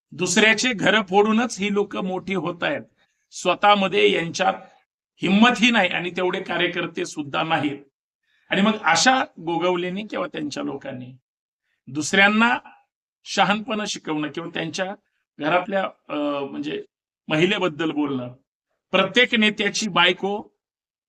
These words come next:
आपला नेता, आपला कुटुंब प्रमुख मतदारसंघात किंवा महाराष्ट्रात जर फिरत असेल, तर मुलं आणि बायका, लेकरं, तो सगळा राजकीय संसार म्हणूया, राजकीय गाडा चालवतात. त्याच्यात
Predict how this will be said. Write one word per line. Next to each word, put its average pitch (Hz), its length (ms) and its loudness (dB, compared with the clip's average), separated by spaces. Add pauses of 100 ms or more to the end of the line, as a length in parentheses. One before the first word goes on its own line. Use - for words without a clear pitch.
(120)
आपला 208 360 4
नेता, 202 360 2
आपला 202 440 2
कुटुंब - 600 -2
प्रमुख 190 440 -4 (1500)
मतदारसंघात 185 840 4
किंवा 196 160 2
महाराष्ट्रात 180 500 4
जर 185 240 -4
फिरत 175 280 -4
असेल, 175 420 -8 (540)
तर 156 40 -10
मुलं 180 280 4
आणि 214 260 6
बायका, 190 320 4
लेकरं, 190 540 -2
तो 185 80 -6
सगळा 214 520 0 (440)
राजकीय 185 600 0 (240)
संसार 202 500 2
म्हणूया, 180 460 -2
राजकीय 175 400 -4
गाडा 175 300 0
चालवतात. 156 640 -4 (500)
त्याच्यात 185 260 -6